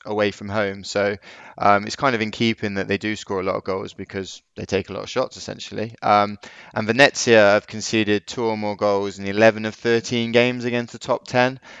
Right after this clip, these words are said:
and they actually concede the second most shots in the league at, uh, nearly seventeen per game. So if you've got one team that's conceding a lot of shots and another that's taking a lot of shots, I don't think we're asking too much for, for the team taking a lot of shots to get a couple of goals. And I say five to six, I think is quite attractive.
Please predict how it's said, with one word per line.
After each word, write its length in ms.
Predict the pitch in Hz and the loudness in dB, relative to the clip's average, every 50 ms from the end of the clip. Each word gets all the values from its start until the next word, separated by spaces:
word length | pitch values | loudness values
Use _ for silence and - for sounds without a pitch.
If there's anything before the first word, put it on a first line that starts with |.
| - - - | -20 -16 -6
and 240 | 117 110 104 104 | -4 -2 0 2
they 200 | 107 107 113 110 - | 4 4 4 4 6
actually 380 | 123 120 117 - - - 110 | 6 4 4 4 0 -8 -8
concede 420 | - - 104 98 - - 107 101 - | -10 -10 -10 -6 -2 -2 -2 -2 -2
the 60 | 107 | -2
second 340 | - - 113 101 - 107 104 | 0 2 2 2 0 -2 -4
most 160 | 104 101 98 | -4 -6 -6
shots 360 | - - 110 101 - - - | -6 -6 -6 -6 -6 -8 -10
in 80 | 104 101 | -8 -6
the 80 | 98 | -4
league 420 | 101 101 104 101 98 101 104 - 107 | -2 0 0 0 -2 -4 -4 -2 -2
at, 260 | 107 104 - - - | -2 -2 -4 -4 -2
uh, 160 | 101 95 95 | 0 0 0
nearly 260 | 101 104 107 107 104 | 0 0 0 0 0
seventeen 720 | 98 - - 120 113 98 104 104 - - 107 107 104 98 | -2 2 4 4 4 4 2 -4 -4 -2 -2 -2 -4 -6
per 140 | 92 - 101 | -8 -8 -2
game. 360 | 95 107 104 104 101 101 104 | 2 2 2 2 0 -2 -6
So 220 | 98 - - 101 101 101 | -8 -4 -2 -2 -2 -2
if 460 | 101 - - - - - - - - - | -4 -8 -14 -20 -20 -20 -20 -18 -16 -14
you've 100 | 95 87 | -6 -2
got 160 | 113 113 110 | -2 0 2
one 220 | 123 135 131 131 | 0 0 0 -2
team 260 | 120 - 131 123 120 | -2 -2 -2 -2 0
that's 120 | 117 104 - | -2 -6 -6
conceding 420 | - 113 101 - 120 113 104 110 | -8 -6 -2 0 2 2 2 0
a 80 | 107 104 | 0 0
lot 160 | 107 107 107 | 0 -2 -2
of 60 | 107 | -4
shots 340 | - - 117 110 - - - | -4 -2 -2 -2 -2 -6 -10
and 80 | 101 104 | -6 -4
another 180 | 110 107 101 | -4 -4 -4
that's 120 | 101 104 - | -4 -4 2
taking 360 | - 113 117 113 - 107 101 | 4 4 4 4 0 -4 -8
a 60 | 98 | -8
lot 120 | 98 98 | -8 -8
of 100 | 110 110 | -8 -8
shots, 440 | - - - 110 107 - - - - - | -8 -6 -4 -4 -6 -6 -10 -16 -16 -14
I 60 | 113 - | -12 -6
don't 260 | - 113 117 113 - - | -4 -4 -4 -6 -8 -14
think 400 | - - - 120 110 107 104 - | -12 -4 -2 -2 -2 -2 -4 -6
we're 120 | 101 101 | -4 -2
asking 460 | 104 104 101 101 - - - 104 98 | 0 0 -2 -2 -4 -8 -12 -14 -14
too 260 | - - - 110 104 | -12 -10 -10 -8 -6
much 340 | 101 104 101 - - - - - | -6 -6 -6 -6 -8 -12 -16 -12
for, 340 | - - 98 98 101 - - | -8 -6 -4 -4 -6 -8 -12
for 180 | - - - 98 98 | -14 -12 -10 -8 -8
the 60 | 98 | -8
team 260 | - - 110 101 98 | -6 -6 -6 -6 -4
taking 320 | 92 104 101 98 98 98 | -2 0 0 0 -2 -6
a 60 | 95 95 | -10 -10
lot 100 | 98 - | -10 -10
of 80 | - | -12
shots 300 | - - 104 98 - - - | -10 -10 -10 -10 -10 -12 -12
to 80 | 101 | -6
get 180 | 98 101 98 95 | -4 -4 -4 -4
a 40 | - | -4
couple 320 | - 104 98 - - 98 | -6 -6 -6 -6 -8 -8
of 40 | 92 | -4
goals. 380 | - 101 101 98 104 101 90 | -2 -2 -2 -2 -4 -8 -12
And 100 | 98 101 | -14 -14
I 40 | 104 | -12
say 180 | 98 - 101 101 | -6 -4 -4 -4
five 280 | - - 104 101 92 | -4 -4 -4 -4 -4
to 60 | - - | -6 -8
six, 280 | - - 104 - - | -6 -6 -6 -6 -8
I 80 | 98 95 | -10 -10
think 180 | 101 98 95 | -10 -12 -12
is 80 | 98 - | -14 -10
quite 220 | - 110 107 104 | -6 -4 -4 -4
attractive. 600 | - - - 110 110 - - - 117 113 113 - | -6 -4 -2 -2 -2 -2 -4 -4 -4 -4 -4 -6